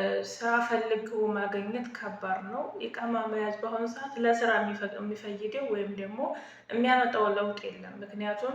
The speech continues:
ሀገሪቱ ላይ ስራ ከሌለ ኢቃማ ያዛችሁ አልያዛችሁ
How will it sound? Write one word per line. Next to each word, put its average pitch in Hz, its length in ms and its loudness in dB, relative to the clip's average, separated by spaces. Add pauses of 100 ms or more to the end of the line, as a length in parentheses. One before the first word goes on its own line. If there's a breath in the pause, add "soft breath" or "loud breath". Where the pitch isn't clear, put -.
(160)
ሀገሪቱ 214 540 0
ላይ 202 160 -2
ስራ 202 260 -10
ከሌለ 196 400 -6 (120)
ኢቃማ 202 320 -4
ያዛችሁ 208 480 -2
አልያዛችሁ 202 680 -2